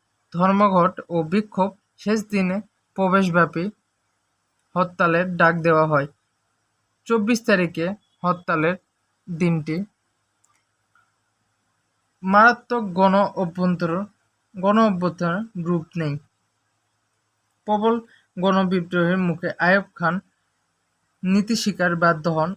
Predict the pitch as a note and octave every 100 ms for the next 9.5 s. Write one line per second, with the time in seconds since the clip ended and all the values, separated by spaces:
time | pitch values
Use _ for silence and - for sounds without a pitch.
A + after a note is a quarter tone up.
0 | _ G3 G#3 G#3 G#3 G3+ G3 - G3 F#3
1 | _ - F3 F#3+ _ _ _ - D#3+ D3+
2 | F#3 _ _ - G3 G#3+ G#3 G#3 D#3+ D3
3 | F3 - - F3 E3 F3 - _ _ -
4 | G3 G3+ G3+ G#3+ G#3+ F#3+ F3 E3+ E3+ -
5 | _ _ - E3 E3 F3+ F#3 F3 F3 E3
6 | E3 E3+ _ _ - F#3 F3+ F3 E3+ F3
7 | - E3 D#3+ E3 _ _ _ _ E3 D#3
8 | E3 E3+ F3 _ F3+ E3+ F3 F3 E3+ -
9 | E3+ D#3+ D3+ D3+ C#3+